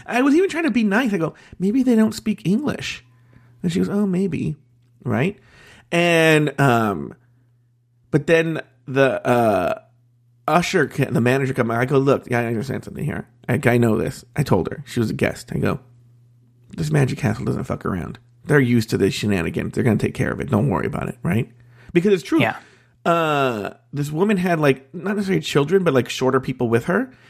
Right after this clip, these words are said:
Speaker 1: and they couldn't see, right? So the manager comes. Oh, I love it. I love justice. You know,
Speaker 2: <laughs>
Speaker 1: immediate justice. The manager's like,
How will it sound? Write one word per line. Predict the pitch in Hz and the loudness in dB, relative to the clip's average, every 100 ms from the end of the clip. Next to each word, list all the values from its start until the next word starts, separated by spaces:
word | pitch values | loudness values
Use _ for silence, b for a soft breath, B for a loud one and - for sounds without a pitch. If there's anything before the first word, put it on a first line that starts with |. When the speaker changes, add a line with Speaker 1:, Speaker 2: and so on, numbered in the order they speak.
| B - | B -2
Speaker 1:
and | 160 | 2
they | 170 | 2
couldn't | - 208 | 4 2
see, | 202 339 359 - - _ _ _ _ - | 2 0 0 -2 -8 _ _ _ _ -4
right? | 131 165 220 - _ _ _ _ b b b | 0 0 -2 -8 _ _ _ _ b b b
So | - - 220 220 202 196 196 _ _ _ _ _ _ - | -10 0 4 4 4 2 -2 _ _ _ _ _ _ -2
the | 151 | 0
manager | 151 180 180 165 | 2 0 -2 -4
comes. | 160 135 131 131 - - | 0 0 0 -4 -8 -8
Oh, | 131 - - | -8 -6 -4
I | |
love | 113 123 92 | -2 -2 -4
it. | - | -4
I | |
love | 123 131 135 135 127 - | 0 2 4 2 -2 -12
justice. | - 117 101 - - - - _ _ _ _ | -6 -6 -4 -6 -6 -8 -14 _ _ _ _
You | 127 | -6
know, | 113 | -2
Speaker 2:
<laughs> | - 175 123 135 | 0 2 2 2
Speaker 1:
immediate | 131 123 127 123 | 0 0 0 0
justice. | 101 110 127 110 | 0 -2 -2 -6
The | 120 | -6
manager's | 113 123 123 123 117 | -4 -4 -4 -4 -4
like, | 117 117 - | -4 -6 -8